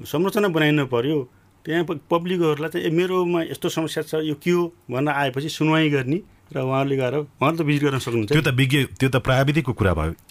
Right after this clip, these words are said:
Speaker 2: एउटा घर मुलले, घर धनी व्यक्तिले अथवा त्यो परिवारको सदस्यले आफ्नो घर, खेत, पाखो बारीको आसपासको त्यो आफैले हेरेर कसरी थाहा पाउन
Speaker 1: ए,
Speaker 2: सक्छन्?
Speaker 1: हजुर,
Speaker 2: यो
Speaker 1: हजुर।
Speaker 2: कतिको जोखिममा छ भन्ने कुरा?
Speaker 1: ए, हजुर। अ, मैले अघि पनि अलिकति हल्का उल्लेख गरेको थिएँ।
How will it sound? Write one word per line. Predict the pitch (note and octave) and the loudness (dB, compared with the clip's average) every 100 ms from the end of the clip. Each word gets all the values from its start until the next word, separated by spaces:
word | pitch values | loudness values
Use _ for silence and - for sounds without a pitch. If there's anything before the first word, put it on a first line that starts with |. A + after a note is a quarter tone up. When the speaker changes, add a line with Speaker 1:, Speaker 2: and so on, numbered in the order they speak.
| - | -2
Speaker 2:
एउटा | D#3 E3 | 0 2
घर | C3+ F#2+ B2+ | 0 2 2
मुलले, | D#3 D#3 A#2 | 4 2 0
घर | E2 F2+ G#2+ | -2 0 2
धनी | A#2 C3 C#3 | 4 2 2
व्यक्तिले | B2 C3+ C#3 A#2 A#2 | 0 0 0 2 2
अथवा | C#3 C3+ C3+ | 0 0 2
त्यो | C3 D3+ | 0 -2
परिवारको | C#3 C3+ C#3 C3 B2+ | 0 2 2 0 0
सदस्यले | - A#2+ A#2+ - A2+ B2+ - - - - | 0 0 0 0 2 0 -4 -20 -10 -2
आफ्नो | B2+ D3+ C#3+ C3 | 0 2 4 2
घर, | G2+ - G2 A#2 A#2 | 0 0 2 4 2
खेत, | A2 - A#2+ A#2 | 0 0 0 2
पाखो | A#2 A2 A2+ | 0 0 2
बारीको | A2 A2 G#2+ A#2 G#2+ - | 2 2 0 0 0 0
आसपासको | A2 - A#2+ - | -2 0 -2 -2
त्यो | B2 D3 C3 - - - - | -2 -2 -2 -8 -20 -18 -4
आफैले | C3+ F#3 G#3 | 0 0 0
हेरेर | F#2+ D#2 G#2 D#3 | 0 2 2 2
कसरी | - A3 | 0 -2
थाहा | F3+ F#2+ | -2 -2
पाउन | F2 E3+ | 0 0
Speaker 1:
ए, | |
Speaker 2:
सक्छन्? | D3+ A#2 G#2 | 2 0 0
Speaker 1:
हजुर, | G2 A2+ | -2 0
Speaker 2:
यो | |
Speaker 1:
हजुर। | B2+ | 0
Speaker 2:
कतिको | - D#3 | 0 0
जोखिममा | B2 A#2 B2+ G2 | 2 2 2 2
छ | - | 0
भन्ने | D#2 D2 | -6 -6
कुरा? | - C3+ | -2 -2
Speaker 1:
ए, | |
हजुर। | A#2+ G2+ | -2 -6
अ, | F2+ - - | -8 -16 -6
मैले | B2 B2+ C3+ F3 | -2 0 0 0
अघि | D#3+ D#3+ | -2 -2
पनि | D3 D#3 | -2 -4
अलिकति | D3 - - E3+ F#3 | -4 -8 -10 -6 -4
हल्का | C3+ A2+ A#2+ A#2 | -2 0 0 2
उल्लेख | B2 A#2+ | 2 0
गरेको | A2+ G#2+ G2 | 0 0 -2
थिएँ। | C3+ | -4